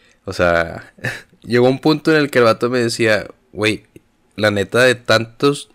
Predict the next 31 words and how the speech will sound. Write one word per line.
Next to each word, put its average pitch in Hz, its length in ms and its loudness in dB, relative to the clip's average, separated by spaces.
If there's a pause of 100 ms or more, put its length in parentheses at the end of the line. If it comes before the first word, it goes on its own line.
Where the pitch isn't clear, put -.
(200)
personas 117 640 -2
que - 160 -4
le 104 260 2
he 110 40 0
dicho 107 380 -4
que 95 120 -4
vean 98 220 0
esta - 220 -10
serie 104 360 -2 (580)
o 92 140 -2
que 101 100 -2
les 95 140 0
pongo 101 260 -2
un 117 100 -2
capítulo 113 520 -4
de 104 80 0
la 101 100 0
serie, 98 400 -4 (360)
ya 92 220 0
vi 101 100 2
el 107 80 0
primer 104 220 -4
capítulo 104 360 -4
como 98 200 -2
veinticinco 92 640 -4
veces". 92 320 -4
Yo 82 100 -8
así 90 220 -8
como 101 260 -6
que, 85 80 -8
"Ay". 113 520 -10